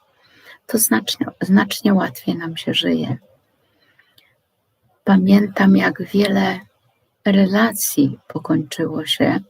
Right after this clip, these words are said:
lub zawiesiło, lub w jakiś inny sposób, tylko dlatego, że nie umiałam jeszcze powiedzieć: „Nie rób tak, przykro mi, kiedy tak robisz. Boli mnie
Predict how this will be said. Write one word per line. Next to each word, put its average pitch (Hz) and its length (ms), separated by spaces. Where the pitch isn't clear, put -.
lub 165 200
zawiesiło, 170 1000
lub 160 260
w 180 40
jakiś 165 340
inny 170 360
sposób, - 600
tylko 208 300
dlatego, 190 760
że 185 300
nie 190 160
umiałam 185 420
jeszcze - 280
powiedzieć: 165 760
„Nie 220 160
rób 151 220
tak, - 160
przykro - 420
mi, 156 180
kiedy - 320
tak - 220
robisz. - 480
Boli 190 480
mnie 170 280